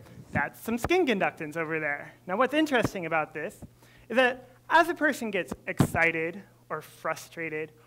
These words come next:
or anxious, the technical term here is physiologically aroused, we'll see an increase in skin conductance. And I want to show you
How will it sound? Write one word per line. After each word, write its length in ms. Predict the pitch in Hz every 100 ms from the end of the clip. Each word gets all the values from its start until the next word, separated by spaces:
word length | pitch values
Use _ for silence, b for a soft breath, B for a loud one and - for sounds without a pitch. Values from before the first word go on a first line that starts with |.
| b
or 120 | 170 170
anxious, 400 | 285 302 285 - _ _ b b b
the 80 | 170
technical 440 | 220 226 220 190
term 320 | 185 226 226
here 280 | 175 156 151
is 200 | 156 160 - b b
physiologically 800 | - 240 233 208 190 185 175 170
aroused, 680 | 160 156 165 139 - - - - b b b b b b _
we'll 160 | 214
see 180 | 262 311
an 80 | 269
increase 460 | 254 285 - 190 135
in 140 | 165
skin 260 | 160 - 202
conductance. 680 | 180 147 131 - - - - -
And 100 | 240
I 40 |
want 220 | 285 330
to 60 | -
show 200 | - 392
you 300 | 269 139